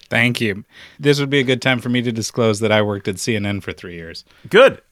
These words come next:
Speaker 2: good. Um, I've watched C N N as well, so now we're overly <laughs> disclosed. Uh, first question for you, Jeff Zucker or Jeff Zucker? I have heard his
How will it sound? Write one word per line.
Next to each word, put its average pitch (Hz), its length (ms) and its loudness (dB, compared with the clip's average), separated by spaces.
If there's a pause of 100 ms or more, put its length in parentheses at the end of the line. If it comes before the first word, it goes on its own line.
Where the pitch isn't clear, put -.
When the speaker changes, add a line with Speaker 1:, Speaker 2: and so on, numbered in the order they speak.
Speaker 2:
good. 160 340 2
Um, 113 300 6
I've 123 160 4
watched 160 240 -2
C 110 180 -6
N 90 80 -6
N 90 140 -4
as 90 120 -8
well, 92 320 -4
so - 140 -14
now 104 220 -6
we're 101 140 -4
overly 101 360 -4
<laughs> 87 80 -8
disclosed. 85 460 -8 (340)
Uh, 143 220 4
first - 480 -4
question 156 480 -4
for 113 300 -4
you, 120 200 -2 (320)
Jeff 151 240 -2
Zucker 180 680 -2
or 160 80 -2
Jeff 151 220 -4
Zucker? 131 520 -4
I 127 120 -2
have 131 200 -4
heard 160 300 -4
his 139 220 -8